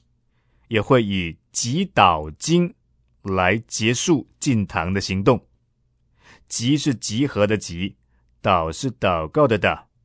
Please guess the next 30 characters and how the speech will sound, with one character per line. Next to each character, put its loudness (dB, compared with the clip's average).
经 0
是 -2
经 -2
典 -2
的 -4
经， 0
祈 -4
祷 0
经。 -2
祈 -2
祷 4
经 0
意 0
思 0
就 2
是 0
集 -2
合 0
会 4
众 2
所 -2
献 0
上 2
的 2
祷 0
告， 0
而 4
祈 -4
祷 4
经 0